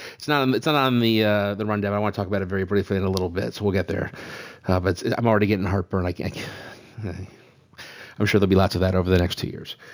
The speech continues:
Um, <laughs> so, but some notable results, uh, that happened in the Senate. Indiana Democratic Senator Joe Donnelly lost by ten points.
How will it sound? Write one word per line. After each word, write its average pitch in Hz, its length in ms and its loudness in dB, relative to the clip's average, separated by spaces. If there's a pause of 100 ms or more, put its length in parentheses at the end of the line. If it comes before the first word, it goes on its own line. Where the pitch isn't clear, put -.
(240)
Um, 90 280 -4
<laughs> - 0 -
so, - 200 0
but 160 120 2
some 180 220 2
notable 262 400 0
results, 135 640 0 (380)
uh, 101 180 2
that 104 120 2
happened 101 360 0
in 98 100 0
the 101 80 0
Senate. 98 320 0
Indiana 123 520 4
Democratic 104 580 2
Senator 127 300 2
Joe 107 120 0
Donnelly 131 340 2
lost 107 200 0
by 101 80 -4
ten 185 260 0
points. 170 320 0